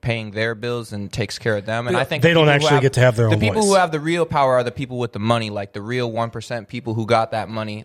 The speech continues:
Speaker 1: Those are the people who have real power and real influence
Speaker 2: And
Speaker 1: to tell other people, like, "Yo, you should stand up for this
Speaker 2: I argue
Speaker 1: and I'll support you,"
Speaker 2: that,
Speaker 1: or
Speaker 2: that
Speaker 1: whatever.
Speaker 2: one percent, their money is a symptom of their power. It's the other way around. They have actual wealth. They have enough land, resources.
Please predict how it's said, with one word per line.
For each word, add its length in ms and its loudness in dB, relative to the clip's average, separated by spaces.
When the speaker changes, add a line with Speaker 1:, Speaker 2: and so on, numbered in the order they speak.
Speaker 1:
Those 240 0
are 40 -10
the 80 -16
people 300 -10
who 80 -6
have 180 -4
real 200 -6
power 280 -4
and 140 -10
real 160 -4
influence 480 -8
Speaker 2:
And 80 -6
Speaker 1:
to 60 -8
tell 320 0
other 240 -4
people, 340 -10
like, 240 -6
"Yo, 320 -2
you 100 -4
should 160 -4
stand 260 -8
up 140 -6
for 100 -6
this 140 -4
Speaker 2:
I 200 0
argue 260 -4
Speaker 1:
and 100 0
I'll 140 -2
support 440 -8
you," 140 -14
Speaker 2:
that, 220 -6
Speaker 1:
or 40 -20
Speaker 2:
that 160 -4
Speaker 1:
whatever. 160 -2
Speaker 2:
one 40 -6
percent, 480 -8
their 160 -4
money 420 0
is 260 -10
a 60 -6
symptom 440 -8
of 200 -6
their 120 -4
power. 240 -2
It's 120 -10
the 60 -8
other 120 -6
way 100 -4
around. 300 -6
They 80 -4
have 140 -6
actual 340 -8
wealth. 240 -8
They 80 -8
have 140 -6
enough 360 -4
land, 560 -4
resources. 580 -8